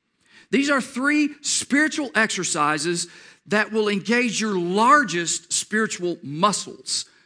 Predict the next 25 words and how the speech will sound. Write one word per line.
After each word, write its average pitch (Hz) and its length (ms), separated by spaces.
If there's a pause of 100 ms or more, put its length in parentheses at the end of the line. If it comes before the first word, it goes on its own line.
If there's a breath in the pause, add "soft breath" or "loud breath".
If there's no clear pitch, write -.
so 220 240
that 208 220
you 220 40
can 185 180
perform 196 760 (120)
better 151 520
in 156 100
twenty 156 280
fifteen. 143 640 (340 loud breath)
And 175 100
we're 214 60
gonna 277 160
leave 285 240
it 285 80
up 269 140
to 262 100
you 262 240
to 233 80
set - 320
the 185 80
specific 202 540
goals 240 580
within 247 460
the 240 100
objectives. 143 800